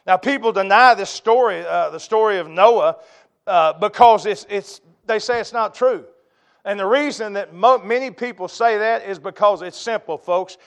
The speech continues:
If you cannot believe that story in God's Word, how can you believe any other story in God's Word?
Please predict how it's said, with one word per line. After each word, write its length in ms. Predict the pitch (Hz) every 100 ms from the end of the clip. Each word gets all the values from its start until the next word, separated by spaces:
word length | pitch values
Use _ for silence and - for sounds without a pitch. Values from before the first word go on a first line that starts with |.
| _ _
If 180 | 190 143
you 160 | 214 277
cannot 460 | 277 269 254 214
believe 440 | 202 220 233 190 123
that 260 | 214 233
story 340 | - 233 226 214
in 80 |
God's 300 | 185 226 202
Word, 240 | 160 233 208
how 180 | 214 214
can 180 | 202
you 60 | 190
believe 260 | 180 190 175
any 160 | 175
other 200 | 180 196
story 320 | 151 165 151 127
in 80 |
God's 260 | 131 120 104
Word? 200 | 131 110